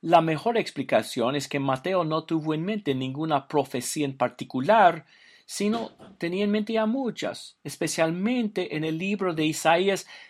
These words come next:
las cuales describieron la humildad del Mesías. Ser nazareno en el tiempo de Jesús era ser sumamente humilde.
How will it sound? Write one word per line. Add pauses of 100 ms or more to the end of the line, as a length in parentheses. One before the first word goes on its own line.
(160)
las
cuales
describieron
la
humildad (320)
del
Mesías. (600)
Ser
nazareno
en
el
tiempo
de
Jesús (360)
era
ser
sumamente
humilde.